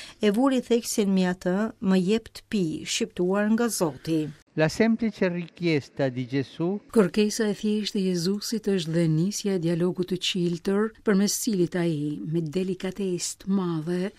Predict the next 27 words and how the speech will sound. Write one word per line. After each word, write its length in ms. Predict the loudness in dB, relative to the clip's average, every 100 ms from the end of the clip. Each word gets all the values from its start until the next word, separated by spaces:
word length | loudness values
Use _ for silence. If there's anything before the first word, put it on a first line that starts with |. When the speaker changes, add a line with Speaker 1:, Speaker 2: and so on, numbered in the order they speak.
| -4
Speaker 3:
hyn 240 | 2 4 4
në 60 |
botën 400 | 2 -2 -2 0 0
shpirtërore 760 | 0 0 0 -2 0 0 -2
të 160 | -2 2
një 160 | 4 6
njeriu, 500 | 4 4 4 4 2 -2 -6
të 140 | -6
cilit, 560 | -4 -2 0 -2 -4 -8
sipas 400 | -4 -2 -2 -4 -2
skemave 420 | 0 2 0 0
shoqërore, 720 | -2 -2 -2 -2 -2 -4 -6 -8 _
nuk 160 | -2 -2
duhej 320 | 0 -2 0
as 160 | -2 -2
t'ja 160 | -2
hillte 320 | -2 -4 -6 -8
syt. 560 | -6 -6 -10 -12 -18 -16 -12 -4
As 300 | -2 0 0
më 140 | -2 -4
pak 320 | -4 -4 -6
t'i 160 | -8 -6
fliste, 720 | -4 -6 -6 -8 -10 -10 -12 _ 0
po 80 | 4
Jezusi 560 | 4 4 -2 0 -2
e 80 | 0
shikon 580 | -2 -2 -2 0 -2